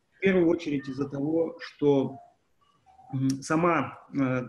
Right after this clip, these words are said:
э, система Ц Б, она абсолютно не дает никаких нам, э, поползновений, а при этом инфляция тоже составляет сорок процентов, ну и так далее. Это первое. Второе. Чем отличается криптосообщество? Э,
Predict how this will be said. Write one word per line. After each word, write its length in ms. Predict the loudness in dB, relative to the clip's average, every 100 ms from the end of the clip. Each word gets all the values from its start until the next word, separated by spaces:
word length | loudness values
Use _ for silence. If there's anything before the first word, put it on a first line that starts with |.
| -10 _ -20 -20 _ -8
э, 200 | -6 -4
система 440 | -4 -4 0 0
Ц 160 | -2 0
Б, 260 | 2 2 2
она 300 | 0 2 2
абсолютно 800 | 0 -2 0 2 4 4 2 4
не 160 | 4 6
дает 340 | 6 4 4
никаких 640 | 0 -2 -8 -4 -4 0
нам, 340 | 0 2 0 -4 -14 -18 -18 -14
э, 260 | -8 -6 -6 -8 -14 -16 -18 -12
поползновений, 760 | -8 -4 -2 2 4 6 6 4
а 60 | 0
при 160 | 2
этом 220 | 2 4
инфляция 360 | 0 2 2 2
тоже 200 | 2 2
составляет 420 | -2 -2 0 0
сорок 240 | -4 -8 -10
процентов, 360 | -14 -14 -12 0
ну 120 | 0
и 60 |
так 220 | 4 2 4
далее. 260 | 2 0 -6 -20 -20 -20 -2
Это 180 | 2 2
первое. 280 | 0 0 -2
Второе. 360 | 0 4 4 4
Чем 200 | 4 2
отличается 560 | 2 0 2 2 0
криптосообщество? 1300 | 0 0 0 0 4 4 2 -2 -2 -4 0 0 0
Э, 60 | -4